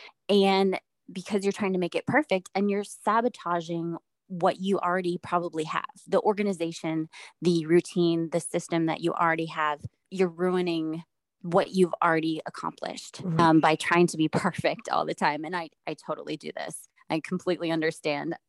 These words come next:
Speaker 1: Like I said, I just love that saying, "Recovering."
Speaker 2: Yes, because to me, it's still always a journey, and there's always something that can suck you back in to,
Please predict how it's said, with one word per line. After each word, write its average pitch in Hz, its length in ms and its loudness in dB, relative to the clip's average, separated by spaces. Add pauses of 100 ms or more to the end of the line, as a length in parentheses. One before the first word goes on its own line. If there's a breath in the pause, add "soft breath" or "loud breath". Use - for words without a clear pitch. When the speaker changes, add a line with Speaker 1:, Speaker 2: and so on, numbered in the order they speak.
(120)
Speaker 1:
Like 175 120 0
I 196 60 2
said, 165 200 -2
I 165 100 -2
just 160 240 -10
love 160 200 0
that 151 140 -4 (140)
saying, 156 360 -4
"Recovering." 151 560 -4 (220 loud breath)
Speaker 2:
Yes, 254 520 4
because 240 480 4 (140)
to 262 120 4
me, 240 480 6
it's - 180 2
still 247 420 2
always 190 760 6
a 170 100 6
journey, 160 440 6
and 156 120 4
there's 165 160 6
always 180 300 6
something 165 420 4
that 147 280 2
can 160 200 4
suck - 340 -2
you 202 100 6
back 180 260 4
in 165 280 6
to, 160 160 -2